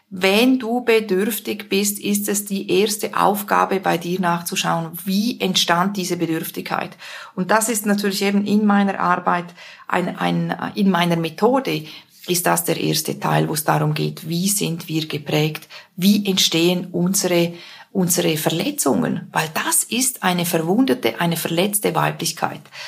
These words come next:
Also, nächster, nächstes Attribut, Co-Abhängigkeit. Wenn wir in dieser nicht natürlichen Weiblichkeit sind, fühlen wir uns co-abhängig.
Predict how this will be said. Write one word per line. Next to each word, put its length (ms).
Also, 460
nächster, 560
nächstes 400
Attribut, 640
Co-Abhängigkeit. 1300
Wenn 460
wir 320
in 200
dieser 420
nicht 640
natürlichen 540
Weiblichkeit 600
sind, 200
fühlen 300
wir 140
uns 180
co-abhängig. 800